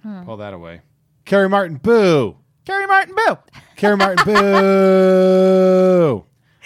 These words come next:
Speaker 3: All right.
Speaker 2: <laughs> Copyright the Monday Show.
Speaker 1: I like that.
Speaker 3: The poll is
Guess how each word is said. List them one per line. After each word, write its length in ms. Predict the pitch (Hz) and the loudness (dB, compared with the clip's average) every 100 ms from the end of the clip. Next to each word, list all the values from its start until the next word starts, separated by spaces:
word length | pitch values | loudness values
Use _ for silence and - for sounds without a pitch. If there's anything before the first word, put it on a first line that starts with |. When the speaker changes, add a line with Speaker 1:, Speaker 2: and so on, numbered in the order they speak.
| - | -8
Speaker 3:
All 180 | - 139 | -2 0
right. 340 | 143 147 143 127 - | 0 0 0 -4 -10
Speaker 2:
<laughs> 40 | |
Copyright 360 | - 127 113 110 | -12 -12 -10 -12
the 40 | 104 | -12
Monday 280 | 98 90 | -14 -14
Show. 240 | 85 95 90 _ - - _ | -16 -18 -20 _ -20 -20 _
Speaker 1:
I 40 | 320 | -14
like 240 | 269 233 | -14 -16
that. 240 | 214 - - _ _ _ - | -20 -20 -20 _ _ _ -14
Speaker 3:
The 120 | 127 | -14
poll 800 | - - 233 220 190 190 196 - _ _ _ - | -10 -4 0 0 0 -2 -4 -10 _ _ _ -10
is 640 | 185 190 196 185 - | -6 -4 -4 -6 -12